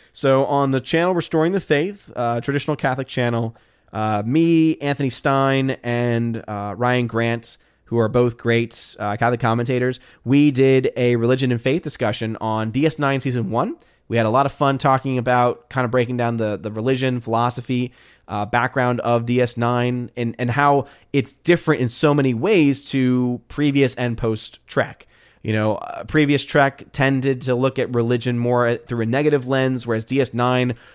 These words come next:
looks at it from a more positive s-, to neutral lens. And it's just very interesting to hear that dynamic from them. But unfortunately, um, and I kind of expected this to happen when, when Ryan was playing some of the clips,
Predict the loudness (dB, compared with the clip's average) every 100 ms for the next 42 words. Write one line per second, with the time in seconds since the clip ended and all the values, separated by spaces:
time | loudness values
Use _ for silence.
0 | _ 0 2 4 4 2 0 0 0 -2
1 | 0 2 2 0 0 2 2 0 -6 -8
2 | _ -4 0 0 0 2 2 2 0 -2
3 | -6 -16 _ _ _ _ _ _ -10 -2
4 | 0 0 -2 0 2 2 0 -2 -2 -2
5 | -2 0 0 0 -2 0 -2 -2 -4 -4
6 | -2 -2 -4 -12 -20 _ 0 2 2 4
7 | 2 2 0 0 2 0 -2 -6 _ _
8 | 0 2 2 0 0 2 4 4 4 4
9 | 4 4 2 2 2 2 2 -2 -2 0
10 | 0 0 -2 -2 0 2 2 2 0 -2
11 | -2 -2 -4 -4 0 2 2 -4